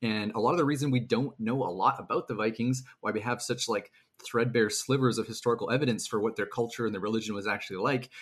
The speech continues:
is because it was not written down in books. And if it had been, um, we would have a wealth of knowledge about what they believed and how they practiced, uh, what some of those, uh, uh, pagan sort of rituals were. Um, now we have just, a, like I said, just threadbare evidence of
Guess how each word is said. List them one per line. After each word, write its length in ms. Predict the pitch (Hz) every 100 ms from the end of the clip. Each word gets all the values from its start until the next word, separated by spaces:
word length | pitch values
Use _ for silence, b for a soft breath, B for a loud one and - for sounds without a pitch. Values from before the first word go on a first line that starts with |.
| B
is 100 | 117
because 300 | 123 127 131
it 100 | 117
was 160 | 117 127
not 180 | 131 127
written 220 | 110 101
down 160 | 92
in 60 | 87
books. 240 | 87 -
And 100 | -
if 140 | 113 -
it 80 | -
had 340 | 120 139 156
been, 240 | 180 185 185 B B
um, 380 | 107 101 104 95 _ -
we 80 | 127
would 120 | 131
have 140 | 120
a 60 | 110
wealth 320 | 104 110 113
of 80 | 101
knowledge 340 | 104 101 95
about 180 | 95 101
what 160 | 117 123
they 80 | 110
believed 520 | 110 131 151 147 117
and 80 | 110
how 120 | 110
they 100 | 101
practiced, 680 | - 123 127 127 120 - - B B
uh, 160 | 104 98
what 180 | 110
some 140 | - 110
of 60 |
those, 440 | 104 101 98 - -
uh, 240 | 101 98 95 -
uh, 180 | 95 95
pagan 640 | - 117 110 104 98 107
sort 180 | - -
of 80 | 90
rituals 400 | 143 - 139 127
were. 360 | 127 127 127 127 B -
Um, 240 | 98 98
now 420 | 113 127 143 143 - 117
we 160 | 123 120
have 360 | 110 110 107 104
just, 260 | 110 -
a, 100 | 113 98 - - B -
like 140 | 110
I 40 |
said, 160 | 110 98
just 260 | 107 - -
threadbare 440 | 120 120 117 113
evidence 420 | 101 104 101 95
of 180 | 104 92